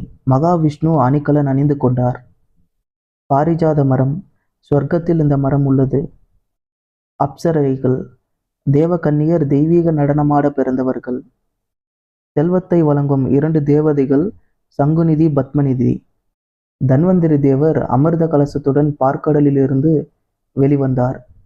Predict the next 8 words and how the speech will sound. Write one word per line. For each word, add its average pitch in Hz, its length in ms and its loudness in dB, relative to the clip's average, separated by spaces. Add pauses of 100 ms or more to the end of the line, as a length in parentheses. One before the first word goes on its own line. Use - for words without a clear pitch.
(280)
இந்த 143 140 2 (160)
அமிர்த 170 260 2 (100)
கலசத்தை 143 520 -2 (400)
அரக்கர்கள் 147 580 -2
பெற 135 120 2 (640)
தேவர்களிடம் 151 840 0
போரிட்டனர். 131 560 0 (680)
தேவர்கள் 160 600 0